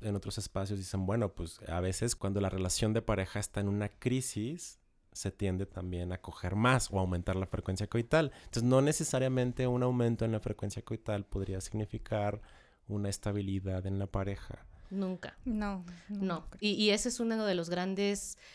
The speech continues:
Speaker 2: sesgos de la ciencia. No se mide, es lo, como me gusta decirle,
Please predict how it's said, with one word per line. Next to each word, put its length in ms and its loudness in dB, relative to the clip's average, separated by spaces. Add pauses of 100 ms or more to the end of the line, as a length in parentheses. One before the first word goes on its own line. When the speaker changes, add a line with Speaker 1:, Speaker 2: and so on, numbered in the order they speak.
(260)
Speaker 2:
sesgos 480 2
de 100 2
la 100 0
ciencia. 600 -4
No 200 -2
se 180 2
mide, 500 2
es 200 -8
lo, 140 -2
como 180 -4
me 100 -6
gusta 240 -4
decirle, 480 -6